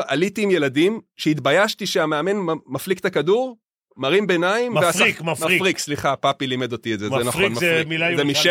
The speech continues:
Speaker 1: משפע, כן, מפריק,
Speaker 2: כן,
Speaker 1: תפריק את
Speaker 2: מדורון
Speaker 1: הכדור.
Speaker 2: שפע.
Speaker 1: מרים ביניים, והשחקן לא קופץ, והוא אומר לו, "קפוץ", והוא לא קופץ עוד פעם, ואני התביישתי.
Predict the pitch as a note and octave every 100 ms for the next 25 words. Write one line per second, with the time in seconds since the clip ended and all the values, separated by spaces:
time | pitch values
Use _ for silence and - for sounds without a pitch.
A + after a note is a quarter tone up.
0 | E3 B2+ A2+ C#3 A#2+ A2 - D#3 B2+ C3+
1 | F3 C3 D3 D#3 B2 B2 C3+ A2+ G#2 -
2 | - _ _ _ _ _ - _ _ _
3 | _ _ _ _ _ _ _ _ _ _
4 | C#3+ C#3+ F#3+ A3+ G#3 E3 E3 F3 D#3 D#3
5 | G3 G3+ G3+ F3+ - D#3 E3 F3 G#3 -
6 | G3 F#3 F3+ G3+ G#3 G#3+ G#3 G#3 - B2+
7 | G#2+ D3+ F3+ F#3 B3 B3+ - A2